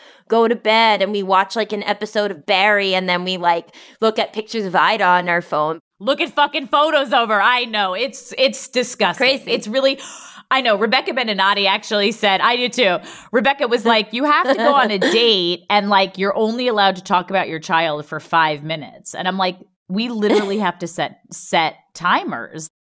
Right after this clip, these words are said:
Speaker 2: We're just, we can't believe it." How was pregnancy for you?
Speaker 1: Um, I had really bad morning sickness for the first tr-, trimester. It really, really made me feel mentally like I, I was gonna fall apart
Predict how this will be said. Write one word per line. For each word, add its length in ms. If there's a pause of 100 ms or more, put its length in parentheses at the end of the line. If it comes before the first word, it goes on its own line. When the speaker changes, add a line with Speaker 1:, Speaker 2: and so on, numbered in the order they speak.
(240)
Speaker 2:
We're 240
just, 400
we 120
can't 300
believe 320
it." 160 (300)
How 300
was 280
pregnancy 760
for 180
you? 400 (880)
Speaker 1:
Um, 420 (640)
I 140
had 340
really 380
bad 260
morning 320
sickness 440
for 140
the 120
first 600 (280)
tr-, 140
trimester. 760 (200)
It 200
really, 500
really 240
made 240
me 100
feel 220
mentally 680
like 360
I, 340 (100)
I 120
was 180
gonna 240
fall 300
apart 520